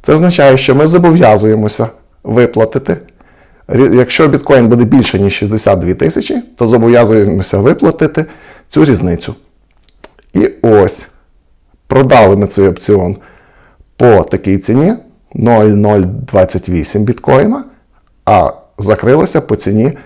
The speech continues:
нуль нуль вісімсот сімдесят сім. І загальний фінрес конкретно цієї позиції от такий, мінусовий. Це в біткоїні. Така сама фігня відбулася, е, з цим опціоном.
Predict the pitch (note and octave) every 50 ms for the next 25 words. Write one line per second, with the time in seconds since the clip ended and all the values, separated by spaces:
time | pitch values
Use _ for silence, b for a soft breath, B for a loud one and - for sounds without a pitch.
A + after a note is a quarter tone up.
0 | B B B B B B - A2+ G#2+ G#2+ A2 B2 C#3+ B2 G#2+ - - G2 - -
1 | B2 B2 - - A2 - - G#2+ - - - A2+ G#2+ - _ - - - _ _
2 | _ _ _ - _ _ _ _ _ _ _ _ _ _ _ _ - - F3+ C#3
3 | C#3 B2 B2 B2 B2 A#2 A2 G2+ - - G#2 G2 G2 B2 - C3+ - - - _
4 | _ _ _ _ - - C3 B2 C#3 C3+ B2+ - C3 B2 - C#3 C3 C3 B2+ C3
5 | A#2+ A#2+ B2 A#2+ A#2 - A#2 A2+ G#2+ - B B B B B B B B B B
6 | - B2+ - - - - - - G2 - _ _ _ _ _ _ - - - G#2
7 | G2 - - - G#2 G#2 A2+ A#2 - _ _ _ _ - _ - - A2 A2 G2+
8 | G2+ - - - - A#1 - - E2+ - _ _ _ _ _ _ _ - - _
9 | _ _ _ B B B B B B B B B B B B B B B - -
10 | - C#3 C#3 - D#3+ D3 D3 C#3 C3 C#3 B2+ C3 D3 E3 D#3+ C3+ G2 - B2 B2
11 | C3+ C3 C3+ - B2+ B2+ B B B B B B B B B B - - - -
12 | F#2+ F#2 F2+ F2 F2+ F#2+ G#2 B2+ C3+ C3+ C3+ - F#2+ F2 E2 - - - - -
13 | F#2 F2+ E2 C#2 C#2+ B1 -